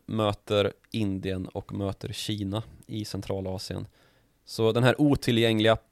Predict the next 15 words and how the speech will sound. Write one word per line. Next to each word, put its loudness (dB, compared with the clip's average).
platsen 0
då 4
är 4
oerhört 6
strategiskt 0
viktig, -8
trots -2
att -4
den 2
är 0
så -4
tom -2
på -4
naturresurser -4
utöver 2